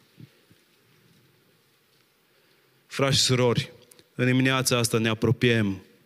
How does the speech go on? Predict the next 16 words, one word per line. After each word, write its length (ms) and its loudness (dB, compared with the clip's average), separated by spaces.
împreună 720 0
de 140 0
Domnul 360 2
și 160 0
de 100 0
lucrarea 420 0
pe 120 -6
care 240 0
El 120 2
a 60 0
făcut-o 460 -2
și 380 -2
în 120 -2
mijlocul 400 0
acestei 360 -2
lucrări 580 -2